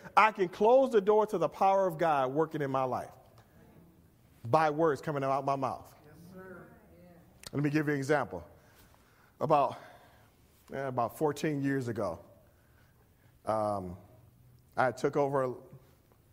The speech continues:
Speaker 1: redone and resto-, restored my, my fifth store in the same company. So they were looking to really take me higher up as far as management and said, "We wanna give you a store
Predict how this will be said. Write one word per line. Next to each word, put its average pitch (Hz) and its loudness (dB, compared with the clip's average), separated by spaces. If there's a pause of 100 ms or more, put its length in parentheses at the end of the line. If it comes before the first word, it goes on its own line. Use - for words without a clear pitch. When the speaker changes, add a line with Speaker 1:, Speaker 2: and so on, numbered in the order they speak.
(420)
Speaker 1:
redone 143 -2
and 127 -4
resto-, 139 -2
restored 131 -2
my, 123 -2 (300)
my 120 -2
fifth 143 0
store 135 0
in 127 -4
the 123 0
same 131 -2
company. 135 -4 (640)
So 147 0
they 147 4
were 143 0
looking 143 -2 (640)
to 139 2
really 135 2 (1120)
take 143 0
me 131 -2
higher 151 0
up 131 -2
as 120 -6
far 131 0
as 113 -6
management 127 -6 (600)
and 123 -4
said, 147 2
"We 156 0
wanna 160 0
give 170 2
you 160 2
a 127 0
store 139 2